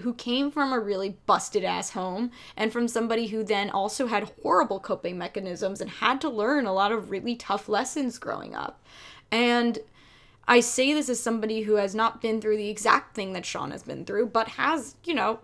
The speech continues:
done things that were not the best in term to people I care about. And those people, as much as you love them, don't need to be with you.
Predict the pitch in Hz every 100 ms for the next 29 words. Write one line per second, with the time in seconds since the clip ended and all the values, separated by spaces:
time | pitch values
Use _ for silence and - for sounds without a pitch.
0 | - 226 240 302 294 320 320 320 247 226
1 | 226 247 220 208 - 214 240 254 - -
2 | 214 220 196 - 220 220 208 202 202 -
3 | 254 254 117 69 - - - - - -
4 | 226 226 226 226 233 - - - - 240
5 | 269 269 - 320 330 247 202 214 214 214
6 | 233 - - 262 226 311 247 202 196 180
7 | 185 - - _ - 208 208 - _ _
8 | 214 226 226 226 - 214 233 254 254 175
9 | - -